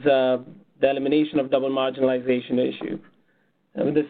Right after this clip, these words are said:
string, uh, with the recent string of vertical transactions, you know, A T and T Time Warner, Aetna C V S, United DaVita, Cigna Express Scripts,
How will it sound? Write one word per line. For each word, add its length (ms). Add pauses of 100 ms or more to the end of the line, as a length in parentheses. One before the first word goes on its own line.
string, 380
uh, 80
with 80
the 80
recent 380
string 200
of 100
vertical 360
transactions, 960
you 60
know, 100
A 160
T 100
and 100
T 100
Time 320
Warner, 480 (140)
Aetna 360
C 120
V 120
S, 220 (100)
United 380
DaVita, 560 (200)
Cigna 320
Express 380
Scripts, 320